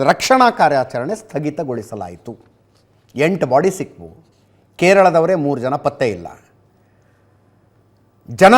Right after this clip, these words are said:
ಬಿಡಿ, ಎಲ್ಲೋ ಮಣ್ಣಿನ ಅಡಿಯಲ್ಲಿ ಬ-, ಬಾಡಿ ಸಿಕ್ಕಾಕೊಂಡಿರ್ಬೋದು ಅನ್-, ಅನ್ನಬಹುದು.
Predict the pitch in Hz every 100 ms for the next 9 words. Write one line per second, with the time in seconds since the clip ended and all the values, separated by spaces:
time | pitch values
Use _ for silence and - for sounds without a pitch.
0 | 240 214 196 170 175 170 170 160 151 143
1 | 151 143 117 110 95 135 156 - 143 135
2 | 135 117 104 101 110 110 104 127 135 113
3 | 90 92 _